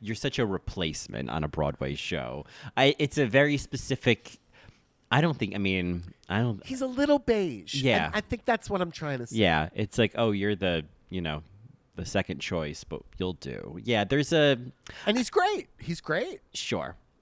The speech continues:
Speaker 1: Sure. There, I, I think maybe there's a lack of interesting nuance there. Like, I think if he was,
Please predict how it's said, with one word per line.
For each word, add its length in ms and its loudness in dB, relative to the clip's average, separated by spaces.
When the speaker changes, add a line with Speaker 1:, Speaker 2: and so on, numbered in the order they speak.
Speaker 1:
Sure. 220 4
There, 160 2
I, 180 4
I 120 6
think 240 0
maybe 220 2
there's 180 2
a 80 2
lack 420 2
of 140 0
interesting 560 -2
nuance 500 -4
there. 400 -4
Like, 200 2
I 60 6
think 300 2
if 120 -2
he 160 0
was, 260 -2